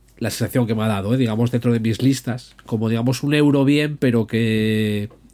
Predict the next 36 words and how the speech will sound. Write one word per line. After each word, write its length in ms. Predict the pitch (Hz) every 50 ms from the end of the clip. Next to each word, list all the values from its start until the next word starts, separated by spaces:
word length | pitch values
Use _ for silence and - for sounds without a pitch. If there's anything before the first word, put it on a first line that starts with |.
| - - - - - - - - - -
a 80 | - 110
ver, 100 | 117 110
teniendo 200 | - 113 107 113
una 160 | 127 131 131 123
colección, 560 | 135 123 123 117 - - 139 139 135 120 98 -
ahora 160 | - 107 120
mismo 220 | 120 135 131 156 127
tengo 120 | 135 139 135
trescientos 320 | 135 127 123 127 139 123 -
cincuenta, 420 | 120 113 123 135 135 135 131 147
estoy 200 | 131 123 - 123
intentando 280 | 117 123 117 120 123 120
bajarla, 480 | 117 - - 131 131 135 135 135 139 _ _ _ _ _ _ - - - - - _ _ _ _ _ _ _ - - _
como 280 | - - 135 127 127 127
que, 100 | 120 127
digamos, 420 | 127 131 135 139 151 156 147 -
que 320 | - - 143 135 135 135 - _ _ _
tengo 200 | - 156 143 156
esa, 100 | 127 165
ese 280 | 147 151 131 - 143 127
nicho 280 | 127 120 - - 113
cubierto, 480 | - 120 104 104 101 101 - - 101 104
¿no? 160 | 127 151 135
Entonces, 420 | 107 98 101 110 104 - 127 120
por 200 | 120 - 123 117
eso 320 | 127 120 - 139 139 139 - -
se 200 | - - - 123
me 100 | 113 117
ha 60 | 120
ido 160 | 123 123 120
quedando, 340 | 117 - 113 117 117 117 123
se 120 | 120 123 117
me 60 | 117
ha 20 |
ido 100 | 120 117
quedando, 380 | 110 120 123 123 123 117 110